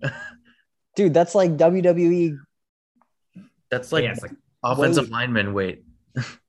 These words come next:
Speaker 2: Yeah.
Speaker 3: Uh, for, for, for context, I think Shaq weighed three seventy, three eighty when he came in,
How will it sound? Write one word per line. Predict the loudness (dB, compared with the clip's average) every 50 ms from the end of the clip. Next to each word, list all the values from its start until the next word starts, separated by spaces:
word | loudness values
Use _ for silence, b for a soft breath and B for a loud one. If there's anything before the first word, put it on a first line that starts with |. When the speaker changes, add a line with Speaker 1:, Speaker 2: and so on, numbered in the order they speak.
| _ _ _ _ _ _ _ _ _ _ -10
Speaker 2:
Yeah. | -6 -6 -4 -4
Speaker 3:
Uh, | -4 -4 -2 0
for, | 2 4 4 2 0 0
for, | 0 2 4 6 6 6 4 2 -2
for | -6 -6 -6 -4
context, | -2 0 0 0 -2 -4 -6
I | -6
think | -4 -4
Shaq | -4 -2 0 0 0 0 0 -2
weighed | -6 -6 -6 -6
three | -6 -4 -4 -4
seventy, | -4 -4 -4 -4 -2 -2 -2 -4 -6 -8 -12 -14 -10
three | -6 -4 -2
eighty | -2 -2 -2 -4 -6 -10 -12 -14
when | -12 -12
he | -12
came | -10 -8 -8 -6 -6
in, | -8 -10 -12